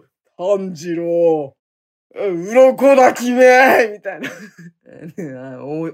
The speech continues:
鬼ですね。鬼になるんだよ。怖くない？マジで。本当に。気をつけてください。そんな男、ろくたらな男じゃないんだよね。うん。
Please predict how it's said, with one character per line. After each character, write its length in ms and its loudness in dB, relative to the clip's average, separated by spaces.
鬼 240 -8
で 120 -18
す 140 -20
ね。 80 -20
鬼 280 -8
に 120 -8
な 160 -4
る 160 -2
ん 140 -8
だ 100 -20
よ。 60 -20
怖 300 -2
く 80 -6
な 420 2
い？ 60 -12
マ 160 0
ジ 140 -10
で。 320 -4
本 280 -2
当 160 -6
に。 360 -4
気 120 -12
を 60 -10
つ 80 -18
け 100 -8
て 80 -8
く 60 -6
だ 60 -6
さ 360 -8
い。 40 -20
そ 220 -10
ん 100 -4
な 140 -2
男、 300 -6
ろ 160 -2
く 60 -16
た 100 -2
ら 140 -2
な 200 4
男 380 -4
じ 80 -6
ゃ 40 -4
な 140 -6
い 60 -6
ん 80 -12
だ 60 -12
よ 40 -14
ね。 200 -20
う 100 -10
ん。 340 -12